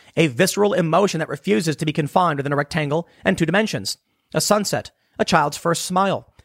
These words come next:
You pass out on the bathroom floor your sophomore year in college, which totally did not happen as far as anyone can prove. Haha. What is going on in our nation's capital is one of those moments, and I expect our national hangover is going to be a doozy. As I was riding home on the metro,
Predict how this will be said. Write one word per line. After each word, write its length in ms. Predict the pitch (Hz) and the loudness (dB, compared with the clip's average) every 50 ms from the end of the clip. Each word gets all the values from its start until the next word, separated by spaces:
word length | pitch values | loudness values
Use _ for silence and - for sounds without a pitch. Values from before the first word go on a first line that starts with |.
| _ _ | _ _
You 120 | - 135 - | -6 -4 0
pass 280 | - 160 165 160 - | 2 2 2 4 2
out 60 | 180 | 0
on 60 | 165 160 | 0 2
the 80 | 156 | 0
bathroom 400 | 143 160 175 170 - 180 175 170 | 2 2 0 2 0 -2 -2 -2
floor 300 | 151 - - 202 202 190 | -4 -2 2 4 4 4
your 100 | 175 170 | 4 2
sophomore 420 | 160 - 170 160 156 - 160 165 156 | 0 2 2 0 0 0 -2 -2 0
year 140 | 156 156 | 0 -2
in 60 | 151 143 | -2 0
college, 320 | - 226 202 185 170 147 | 2 2 2 2 0 -2
which 160 | 160 156 - | -4 -6 -6
totally 320 | - - 185 185 170 175 165 | -2 0 0 0 0 -2 -2
did 100 | 170 165 | -2 -2
not 140 | 165 170 | -2 0
happen 260 | 170 185 - - 165 156 | 0 0 0 0 -2 -4
as 100 | 156 - | -4 -2
far 140 | - 143 | 0 0
as 80 | 139 139 | 0 0
anyone 180 | 127 113 123 139 | -2 -6 -6 -6
can 140 | - 196 | -8 -8
prove. 560 | 202 - - 247 247 202 147 113 101 - - - _ _ _ - - - - _ _ _ _ _ _ | -8 0 2 4 4 4 2 -2 -8 -14 -20 -20 _ _ _ -20 -20 -20 -20 _ _ _ _ _ _
Haha. 280 | - - 120 113 98 117 - _ _ _ _ _ _ _ _ _ _ - | -4 -2 -2 -2 -4 -6 -8 _ _ _ _ _ _ _ _ _ _ 0
What 180 | - 151 220 | 2 2 4
is 100 | 277 240 | 4 2
going 320 | 170 147 226 214 220 208 190 | 2 2 2 2 2 2 2
on 100 | 180 180 | 2 2
in 80 | 175 | 2
our 60 | 170 156 | 0 0
nation's 320 | 160 165 156 160 147 - | 0 -2 -2 -2 -6 -6
capital 400 | - - 175 185 180 - 147 143 | -4 0 0 0 0 0 -2 -2
is 60 | 127 | -2
one 80 | 143 147 | -2 0
of 40 | 139 | 0
those 140 | 139 127 | -2 -2
moments, 480 | 120 131 151 196 180 120 101 - - - - _ _ _ _ - | 0 0 0 0 0 -2 -4 -4 -6 -6 -8 _ _ _ _ -6
and 100 | - 147 | 0 2
I 60 | 165 175 | 2 2
expect 400 | 170 - - - 196 208 - - - | 2 0 0 2 2 2 2 2 0
our 100 | 185 175 | 0 2
national 480 | 151 151 160 175 180 - 190 180 165 | 2 0 0 0 0 0 -2 -2 -2
hangover 480 | 143 - 180 180 202 202 175 156 135 147 | -2 -2 -2 -2 0 0 0 0 0 0
is 60 | 135 | 0
going 120 | 117 151 147 | 0 -2 -2
to 60 | 139 | 0
be 100 | 139 143 | -2 -2
a 60 | 131 | -2
doozy. 460 | 113 110 156 202 226 165 147 101 87 - _ _ _ _ _ _ _ - | 0 0 0 2 2 0 -2 -4 -8 -12 _ _ _ _ _ _ _ -2
As 80 | 117 | 0
I 40 | 151 | 2
was 100 | 160 135 | 2 4
riding 300 | 135 156 180 214 254 233 | 4 4 4 4 2 2
home 200 | 180 196 202 190 | 2 2 2 2
on 60 | 196 | 0
the 60 | 185 | 0
metro, 420 | 170 190 196 - 175 117 104 104 | 0 0 -2 -2 -4 -4 -4 -6